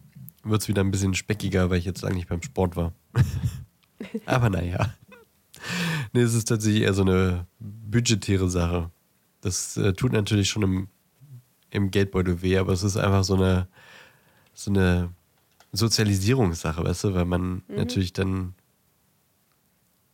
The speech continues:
Speaker 1: halt noch mal mehr, viel mehr den Kopf frei kriegt, äh, als wenn man sich jetzt im Büro mit was Mitgebrachtem an den Tisch setzt und dort weiter im, in dem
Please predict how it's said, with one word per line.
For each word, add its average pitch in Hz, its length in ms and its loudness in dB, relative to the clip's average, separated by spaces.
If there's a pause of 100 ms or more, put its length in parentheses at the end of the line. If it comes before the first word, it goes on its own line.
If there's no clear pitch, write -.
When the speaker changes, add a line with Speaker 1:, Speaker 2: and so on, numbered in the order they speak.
(380)
Speaker 1:
halt 104 220 -2
noch 104 140 2
mal 98 180 2
mehr, 98 360 4
viel 120 220 0
mehr 107 180 4
den 101 160 0
Kopf - 220 -2
frei 87 220 -2
kriegt, - 420 -8
äh, 90 360 -2 (1120)
als - 220 -2
wenn 95 80 2
man 95 160 2
sich 90 120 2
jetzt 95 180 0
im 107 220 2
Büro 101 400 4
mit 98 260 0
was 95 220 -2
Mitgebrachtem 98 720 -2
an 95 140 0
den 90 60 -4
Tisch - 240 0
setzt - 400 -2 (1300)
und 98 240 0
dort 92 160 2
weiter 95 260 2
im, 92 420 -2 (1300)
in 92 200 0
dem 87 420 0